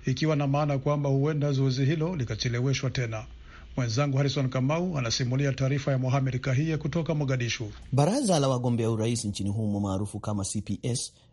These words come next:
Speaker 2: Jumatatu limetoa taarifa kwamba limekataa mpango mpya wa uchaguzi uliotolewa na serikali kuu pamoja na viongozi wa kidini. Upinzani umesema kuwa mpango huo unatoa nguvu zaidi kwa viongozi watano wa majimbo katika kuchagua wajumbe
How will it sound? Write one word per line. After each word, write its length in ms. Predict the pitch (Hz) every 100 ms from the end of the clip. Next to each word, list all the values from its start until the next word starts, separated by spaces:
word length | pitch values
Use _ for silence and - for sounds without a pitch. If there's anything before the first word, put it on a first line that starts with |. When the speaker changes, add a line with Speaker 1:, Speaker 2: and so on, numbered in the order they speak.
| -
Speaker 2:
Jumatatu 420 | 85 98 120 120
limetoa 340 | 113 113 120
taarifa 380 | 113 107 110 110
kwamba 440 | 104 120 120 117 113
limekataa 440 | 110 107 101 113
mpango 360 | 107 104 104 110
mpya 360 | 113 110 107
wa 60 | 101
uchaguzi 580 | 98 101 117 131 67 76
uliotolewa 500 | 82 85 90 101 98
na 80 |
serikali 420 | 92 92 90 92 92
kuu 180 | -
pamoja 360 | 110 104 104 95
na 100 | 90
viongozi 420 | 82 92 87 82
wa 60 | 85
kidini. 440 | - 85 85 85 - _ _ _ _ - _
Upinzani 400 | 110 123 110 123
umesema 360 | 120 113 120 113
kuwa 180 | - 120
mpango 340 | 110 113 110
huo 260 | 110 120 117
unatoa 300 | 110 117 110
nguvu 300 | 110 113 110
zaidi 380 | 110 123 87
kwa 140 | 78 87
viongozi 440 | 92 95 101 92
watano 500 | 98 95 120 117 113
wa 80 | 107
majimbo 540 | 101 104 120 117 117
katika 280 | 113 120 120
kuchagua 340 | 113 - 113 117
wajumbe 540 | 110 113 135 80 67